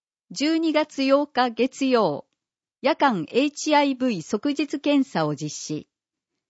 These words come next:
検査は匿名無料。結果は当日お伝えします。都では世界保健機関ダブリューエイチオ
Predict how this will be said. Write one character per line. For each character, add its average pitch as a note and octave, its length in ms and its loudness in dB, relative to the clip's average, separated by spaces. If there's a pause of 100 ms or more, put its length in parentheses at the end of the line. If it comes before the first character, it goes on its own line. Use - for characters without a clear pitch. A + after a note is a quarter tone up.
(260)
検 E4+ 260 0
査 F3 140 2
は D3+ 160 2
匿 C#4 360 -2
名 B3+ 320 0
無 G#3+ 180 -2
料。 G3+ 400 2 (460)
結 A#3 180 0 (100)
果 D4+ 100 4
は D#4 140 4
当 D4 240 2
日 C4+ 280 -4
お B3+ 100 4
伝 A3+ 320 0
え B3 60 -2
し - 180 -6
ま F#3 160 -2
す。 - 240 -20 (1400)
都 D#4+ 120 0
で C4 180 6
は D3 260 0 (140)
世 E4 200 -6
界 C4 260 0
保 E3+ 140 -2
健 B3+ 300 2
機 A#3 160 -10
関 D3 340 -6 (220)
ダ F3+ 140 -4
ブ G#3 100 0
リ G#3+ 160 -2
ュ - 20 0
ー - 40 2
エ G#3+ 60 0
イ G#3+ 60 -6
チ - 260 -6
オ D#3+ 280 -4